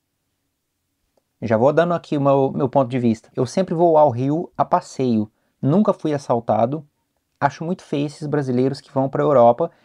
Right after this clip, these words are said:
e fica falando mal do Brasil." Também acho. Falar mal não é bacana, não.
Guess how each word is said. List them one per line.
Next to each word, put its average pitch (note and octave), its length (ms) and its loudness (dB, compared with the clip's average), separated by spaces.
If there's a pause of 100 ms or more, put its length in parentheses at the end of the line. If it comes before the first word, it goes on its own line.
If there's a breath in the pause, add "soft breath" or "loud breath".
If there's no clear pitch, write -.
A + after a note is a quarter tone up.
(140 soft breath)
e D#3 80 -4
fica D#3+ 240 -4
falando E3 360 2
mal D3+ 220 4
do D#3+ 120 -2
Brasil." B2+ 580 2 (1120)
Também A2 260 0
acho. A#2+ 300 -4
Falar A2+ 240 0
mal B2 500 0
não C#3+ 140 -4
é C3+ 80 0
bacana, C#3+ 420 -2
não. B2 300 -4